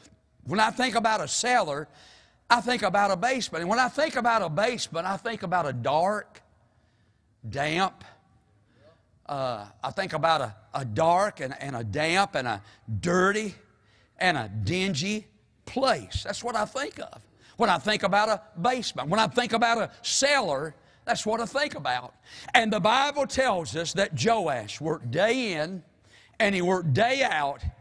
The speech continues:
in a dark, in a dirty, in a damp, in a, in a dusty, in a musty smelling cellar, uh, cellar.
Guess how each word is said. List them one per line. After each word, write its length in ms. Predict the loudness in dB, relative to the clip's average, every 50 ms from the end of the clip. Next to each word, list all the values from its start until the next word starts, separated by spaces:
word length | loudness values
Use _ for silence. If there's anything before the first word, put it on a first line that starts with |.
| -18 -20 _ _ _ _ _ _ -10
in 120 | -8 -6
a 80 | -6 -4
dark, 600 | -2 0 2 4 4 4 4 2 -2 -8 -16 -20 -20 _ _ _ _ _ _ _ _ _ _ _ _ _ _
in 140 | -10 -8 -8
a 60 | -8
dirty, 560 | -8 -6 -2 0 2 2 2 2 0 -4 -8 -12 -18 _ _ _ _ _ _ -20 _ _ _ _
in 140 | -12 -12 -10
a 60 | -12
damp, 580 | -10 -6 -4 -2 -2 0 0 -2 -2 -6 -10 -18 -20 _ _ _ _ _ _ _ _ _ _ _ _ _ _ _ -10
in 140 | -8 -6
a, 180 | -6 -6 -8 -10 -16 _ -14
in 120 | -14 -12
a 60 | -12
dusty, 800 | -12 -12 -8 -6 -2 0 0 0 0 -2 -4 -4 -8 -10 -12 -14 _ _ _ -20 -20 -20 _ _
in 120 | -2 0
a 80 | 0 0
musty 880 | -2 -4 -4 -4 -2 2 2 2 2 2 -2 -4 -6 -6 -8 -10 -10 -12 _ _ _ _
smelling 840 | -4 -4 -4 -4 -4 -4 -2 0 2 2 2 0 -2 -6 -8 -10 -14 -16 _ _ _ _ _ _ _ _
cellar, 640 | _ -6 -4 -4 -4 -4 -6 -8 -12 -16 -20 -20 -20 _ _ _ _ -6
uh, 100 | -4 -2
cellar. 500 | -2 -2 -2 -2 -4 -4 -6 -10 -14 -18